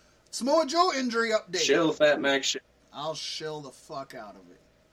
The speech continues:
Speaker 1: W W E announced Samoa Joe will join Charlie Caruso, Sam Roberts, Renee Young, and Corey Graves on the Royal Rumble Kickoff Show panel. So he is, um, they,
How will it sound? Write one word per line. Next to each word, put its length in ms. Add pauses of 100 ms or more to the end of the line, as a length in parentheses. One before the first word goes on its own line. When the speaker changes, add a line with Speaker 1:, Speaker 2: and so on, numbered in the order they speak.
(540)
Speaker 1:
W 220
W 280
E 40
announced 380
Samoa 340
Joe 280
will 160
join 540
Charlie 540
Caruso, 720
Sam 440
Roberts, 600
Renee 340
Young, 380 (100)
and 260
Corey 380
Graves 800 (420)
on 400
the 120
Royal 500
Rumble 420
Kickoff 600
Show 480
panel. 760 (460)
So 240
he 240
is, 260
um, 560 (1900)
they, 120